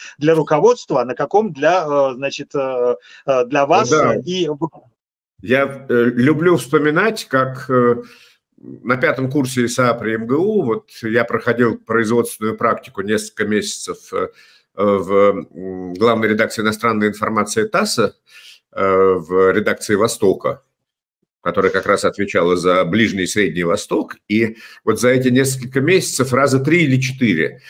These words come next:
Speaker 2: заведующий редакцией вдруг приводил, а, нового незнакомого человека и говорил: «Здравствуйте, значит, дорогие друзья, минуточку внимания.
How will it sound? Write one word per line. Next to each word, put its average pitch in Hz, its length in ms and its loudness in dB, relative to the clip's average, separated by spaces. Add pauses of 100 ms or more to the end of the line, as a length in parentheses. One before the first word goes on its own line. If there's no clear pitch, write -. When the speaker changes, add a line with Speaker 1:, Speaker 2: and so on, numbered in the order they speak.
(180)
Speaker 2:
заведующий 110 640 0
редакцией 135 600 0
вдруг 110 520 -4
приводил, 110 560 0 (500)
а, 95 260 0
нового 117 420 4
незнакомого 110 680 -2
человека 143 520 0
и 127 40 0
говорил: 139 180 0
«Здравствуйте, 113 760 -2
значит, 107 360 -10
дорогие 107 460 0
друзья, 113 320 0
минуточку 135 500 -2
внимания. 180 560 -2